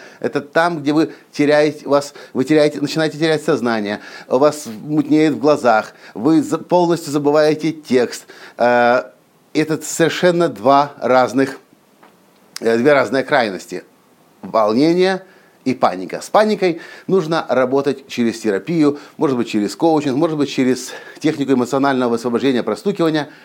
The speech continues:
любыми способами терапевтической коррекции. Ну, а волнение,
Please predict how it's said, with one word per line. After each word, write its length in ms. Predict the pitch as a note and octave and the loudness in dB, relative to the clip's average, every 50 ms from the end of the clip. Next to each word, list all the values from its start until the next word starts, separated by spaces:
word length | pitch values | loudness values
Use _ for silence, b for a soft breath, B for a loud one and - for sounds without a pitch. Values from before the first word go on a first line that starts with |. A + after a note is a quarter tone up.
| B B | B B
любыми 520 | B2+ C#3 C3+ C3 D#3+ F#3 F#3 F3 E3+ D#3 E3 - _ | -4 -4 -2 2 2 2 2 2 0 -2 -4 -10 _
способами 680 | - - - - C#3+ D3 C#3+ - C#3 C3 C#3 C#3 B2 B B B B B B B - | -20 -20 -6 -2 -2 -2 -2 -2 -4 -2 -2 -2 -2 B B B B B B B -4
терапевтической 920 | - C#3+ C#3 C3+ C3+ C3 A#2 F2+ - A#2+ A2+ - B2+ A#2 - - A2 F#2+ | -2 0 0 0 -2 -4 -6 -6 -4 -6 -4 -4 -4 -4 -2 -2 -2 -2
коррекции. 560 | - G#2+ G2+ A2 - - - - F#2+ - - b b b b b - | 0 0 0 0 -2 -2 -8 -10 -10 -10 -10 b b b b b -4
Ну, 100 | A3+ - | -2 2
а 120 | - C3 A#2 | 2 2 2
волнение, 640 | A#2 G#2 G#2 A#2 F3+ G3 E3 B2 G#2 F2+ E2 - | 2 2 0 0 -2 0 0 0 0 -2 -4 -8